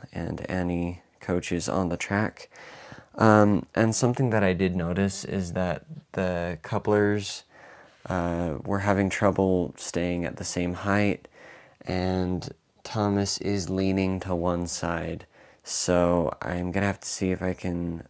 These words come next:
uh, fix that, um, make Thomas level again. Anyways, uh, let's see if he at least works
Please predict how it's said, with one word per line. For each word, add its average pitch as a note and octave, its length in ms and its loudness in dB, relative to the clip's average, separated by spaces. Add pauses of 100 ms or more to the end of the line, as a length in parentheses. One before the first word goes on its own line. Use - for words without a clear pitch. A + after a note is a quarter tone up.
uh, E2 600 -6
fix - 440 -2
that, A2+ 380 4 (560)
um, F2 400 -2 (280)
make F2+ 300 -4
Thomas F2+ 800 -4 (460)
level G2 720 2
again. F#2+ 580 0 (760)
Anyways, F#2+ 640 6
uh, G#2+ 300 8
let's B2+ 220 6
see C#3+ 260 4
if - 220 0 (180)
he - 240 -4
at E2 160 2
least G2+ 340 -2
works - 600 -2